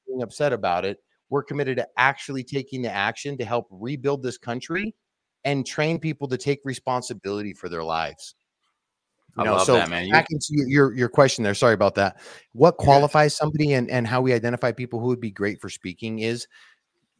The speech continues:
Speaker 1: literally you've had a calling on your heart your whole life. It's not something that you stumbled into today or you heard about in this podcast. You're like, "Oh, wow, speaking in school sounds interesting." No, you've had a fire in your soul your
Speaker 2: Mm-hmm.
Speaker 1: entire life, and you know it's part of your purpose and your calling. And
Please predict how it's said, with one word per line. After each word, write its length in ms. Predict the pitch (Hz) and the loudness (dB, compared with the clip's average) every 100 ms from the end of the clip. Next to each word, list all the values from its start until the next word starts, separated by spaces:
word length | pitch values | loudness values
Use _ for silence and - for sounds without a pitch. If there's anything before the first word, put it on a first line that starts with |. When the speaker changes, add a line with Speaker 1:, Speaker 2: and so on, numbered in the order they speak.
| _ - - - | _ -16 -16 -14
Speaker 1:
literally 680 | 110 127 143 160 165 170 156 | -4 0 2 2 0 -2 -6
you've 220 | 113 117 117 | -8 -6 -2
had 160 | 131 | -2
a 40 | 120 | -2
calling 400 | - 117 110 104 | -2 -2 -2 -4
on 120 | 98 | -4
your 120 | 87 | -2
heart 160 | 95 80 | -4 -4
your 100 | 85 | -6
whole 180 | 90 | -4
life. 380 | 80 78 82 - - | -4 -6 -8 -20 -14
It's 120 | 110 | -4
not 160 | 131 98 | -2 -2
something 320 | 123 110 120 | -4 -4 -4
that 140 | 104 | -4
you 80 | 98 | -6
stumbled 380 | - 110 104 98 | -6 -6 -4 -6
into 200 | 98 95 | -6 -8
today 280 | 98 98 92 | -6 -2 -2
or 60 | |
you 120 | 87 | -4
heard 140 | 90 98 | -6 -4
about 200 | 92 85 | -2 -4
in 40 | |
this 120 | 85 | -6
podcast. 400 | - 98 92 85 | -6 -4 -4 -8
You're 80 | 101 | -8
like, 120 | 82 - | -10 -10
"Oh, 100 | 156 | -12
wow, 200 | 139 139 | -10 -8
speaking 480 | 101 - 127 - 117 | -10 -12 -14 -12 -12
in 60 | 98 | -10
school 260 | - 127 | -10 -12
sounds 340 | - - 85 82 | -12 -12 -12 -12
interesting." 440 | 82 - 92 87 _ - - _ | -18 -16 -12 -14 _ -20 -20 _
No, 120 | 143 143 | 0 2
you've 200 | 113 120 | 2 0
had 140 | 147 | 0
a 40 | |
fire 480 | 127 - 135 147 156 | 0 0 2 4 2
in 80 | 135 | 0
your 140 | 113 | -2
soul 300 | 98 - 123 | -4 -4 -2
your 140 | 117 107 | -2 -4
Speaker 2:
Mm-hmm. 60 | 95 | -4
Speaker 1:
entire 280 | 117 113 | -2 0
life, 260 | 101 104 104 | 0 0 -2
and 100 | 104 | -6
you 60 | 104 | -6
know 140 | 107 | -4
it's 100 | 101 | -6
part 280 | - 123 123 | -2 2 2
of 100 | 110 | 2
your 120 | 101 | -2
purpose 440 | - - 107 120 107 | -4 -6 -6 -8 -8
and 100 | 92 | -10
your 100 | 82 | -12
calling. 640 | - 85 85 107 147 190 - _ _ _ _ _ | -6 -2 -2 -2 -4 -8 -12 _ _ _ _ _
And 300 | 139 151 147 | 0 0 -2